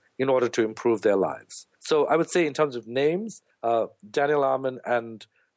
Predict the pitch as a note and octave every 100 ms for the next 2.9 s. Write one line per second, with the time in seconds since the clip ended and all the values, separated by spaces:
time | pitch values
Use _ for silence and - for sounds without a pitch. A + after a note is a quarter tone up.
0 | G#2+ A2 C3 C3 C3 C3+ - D3 D3 -
1 | _ _ C3 C#3 C3 C#3 D#3 C#3 B2 C#3+
2 | C#3 A#2+ - F#3 F#3 - C3 A#2 A2